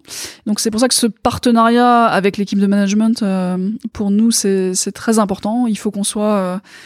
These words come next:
dans un dialogue, dans une proximité, dans un respect et une confiance, euh, qui soit extrêmement proche, en fait. Euh,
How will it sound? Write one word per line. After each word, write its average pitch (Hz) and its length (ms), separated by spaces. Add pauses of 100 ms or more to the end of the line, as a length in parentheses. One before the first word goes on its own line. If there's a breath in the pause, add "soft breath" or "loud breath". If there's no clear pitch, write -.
(400 loud breath)
dans 202 260
un 190 140
dialogue, 220 760
dans 196 140
une 190 180
proximité, 214 840
dans 196 240
un 185 60
respect 202 440 (800 loud breath)
et 196 100
une 190 140
confiance, 214 600
euh, 180 800
qui - 120
soit - 260
extrêmement 185 580
proche, - 340
en 233 80
fait. - 300 (600 loud breath)
Euh, 175 1080